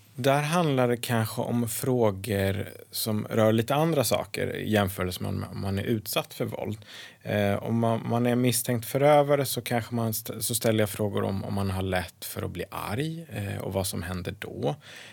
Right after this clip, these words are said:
Eh, om man är med om en konflikt, hur väljer man att lösa den? Eh, finns det situationer där man har tagit till våld? Finns det,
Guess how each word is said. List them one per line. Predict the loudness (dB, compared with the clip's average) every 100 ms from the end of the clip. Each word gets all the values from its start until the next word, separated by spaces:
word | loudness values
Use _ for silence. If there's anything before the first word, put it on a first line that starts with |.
| -14
Eh, | -2 2 2 0
om | 0
man | 2 4 4
är | 2 0 -4 -8
med | -8 0 2
om | 4
en | 2
konflikt, | 0 -2 -2 -4 -4 -4 -8 -4
hur |
väljer | 2 2 2
man | 0 0
att | -2 0
lösa | 0 0 -2 -4
den? | -4 -4 -4 -4 -10 -18 -20 -20 -8
Eh, | -2 2 2 2 2 -2 -6 -12 -10
finns | -4 2 6 6 2
det | 2 0 2
situationer | 0 0 -2 0 0 0
där | 0
man | 0
har | -2
tagit | -2 -2 0
till | -2 -2
våld? | 0 2 2 2 0 -4 -8 -6
Finns | 0 0 0
det, | 0 0 0 -2